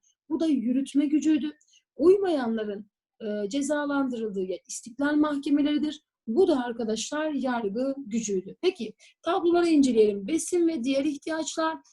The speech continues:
giyecek ve arkadaşlar miktarı, fiyatı gösteren tablo demiş. Buna göre verilenlere bakarak, tekalif-i milliye komisyonların topladığı malzemelere bakarak demiş arkadaşlar, çıkarımların hangisine ulaşılabilir?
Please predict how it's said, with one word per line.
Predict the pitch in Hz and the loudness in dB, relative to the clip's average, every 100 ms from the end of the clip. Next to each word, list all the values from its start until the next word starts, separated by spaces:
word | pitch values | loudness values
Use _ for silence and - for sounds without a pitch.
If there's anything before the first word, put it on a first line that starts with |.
| _ _ | _ _
giyecek | 302 320 302 311 - | 2 2 2 -6 -6
ve | 285 | -6
arkadaşlar | 269 277 262 247 - - 277 | -4 -4 -4 -6 -8 -8 -2
miktarı, | 285 285 - 247 240 277 | 0 -2 -4 -6 -4 -6
fiyatı | - 269 - | -8 -10 -4
gösteren | 226 233 - 220 269 277 | -4 -2 -4 -2 0 0
tablo | 262 196 196 | -2 -2 -4
demiş. | 160 - - - - - - _ - | -6 -10 -12 -20 -20 -20 -20 _ -2
Buna | 294 392 | 0 2
göre | 381 294 208 | 2 0 0
verilenlere | 311 302 277 285 285 | 0 4 4 4 2
bakarak, | 277 247 233 | -6 -6 -8
tekalif-i | - 254 277 269 277 285 | -10 -10 -6 -2 -2 4
milliye | 277 254 269 254 | 4 4 2 0
komisyonların | 269 285 - 262 240 240 | 0 0 0 -4 -2 -4
topladığı | - 262 269 254 269 | -6 -6 -6 -2 2
malzemelere | 262 254 240 208 233 262 | 2 2 0 -6 -6 -4
bakarak | 277 233 247 226 220 | -6 -6 -2 -2 -2
demiş | 208 208 | -4 -2
arkadaşlar, | 208 202 202 202 - 285 | -6 -6 -6 -4 -4 -6
çıkarımların | 285 - 269 240 220 208 | -6 -6 -2 0 0 0
hangisine | 247 254 226 285 | -2 -2 0 0
ulaşılabilir? | 262 233 - 226 214 | 2 0 0 -2 -2